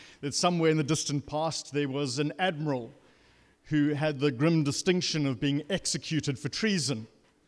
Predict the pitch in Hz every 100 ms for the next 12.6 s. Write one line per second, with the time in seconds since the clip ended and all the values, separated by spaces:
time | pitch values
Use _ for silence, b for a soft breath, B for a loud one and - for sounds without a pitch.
0 | b b b b - 147 170 170 170 170
1 | - 202 180 151 127 123 135 180 151 151
2 | 143 190 180 - 139 117 110 - - 143
3 | 127 139 139 131 - 143 131 135 117 135
4 | 135 135 151 147 127 110 117 - - -
5 | - - - - - - - - - -
6 | - - _ _ _ - B B B 202
7 | 226 247 - 196 180 165 160 - 220 220
8 | - 139 120 B B B B - 160 165
9 | 151 123 180 170 180 190 190 160 143 180
10 | 180 - 180 170 170 156 165 165 165 156
11 | 170 160 147 135 156 151 139 135 127 156
12 | 151 147 131 135 165 -